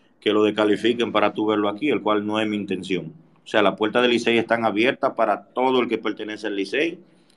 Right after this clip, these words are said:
siempre y cuando todos quieran venir, nosotros tenemos espacio para todos. En el caso de Juan, que es una superestrella y que, dicho sea de paso, es un caballero, hemos tenido la oportunidad de hablar y es un joven muy, más allá de su talento, muy respetuoso.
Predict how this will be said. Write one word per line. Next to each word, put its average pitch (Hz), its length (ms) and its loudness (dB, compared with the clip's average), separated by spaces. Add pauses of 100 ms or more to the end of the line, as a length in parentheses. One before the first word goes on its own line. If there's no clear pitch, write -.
siempre 135 480 -2
y - 60 -8
cuando 127 380 2
todos 127 280 0
quieran 123 320 -2
venir, 139 300 -6
nosotros 107 400 -4
tenemos 107 300 -4
espacio 107 340 -2
para 98 260 0
todos. 95 480 -4 (760)
En 104 80 -4
el 95 100 0
caso 110 320 4
de 123 60 6
Juan, 139 280 2
que 120 100 -6
es 107 60 -4
una 110 160 -6
superestrella 110 800 -4
y 95 60 -8
que, 98 180 -16
dicho 90 140 -20
sea 104 180 -8
de 110 60 -4
paso, 110 440 -4 (380)
es - 100 -12
un 110 120 -6
caballero, 104 560 2
hemos 101 180 -4
tenido 104 460 -2 (400)
la 95 140 0
oportunidad 98 480 -2
de 107 80 0
hablar 104 600 4
y 95 120 -4
es 95 60 -2
un 101 300 -8
joven 107 320 0
muy, 110 340 -2
más 107 260 0
allá 135 180 6
de 131 80 2
su 127 140 -4
talento, 117 420 -2
muy 110 160 -8
respetuoso. 98 640 -8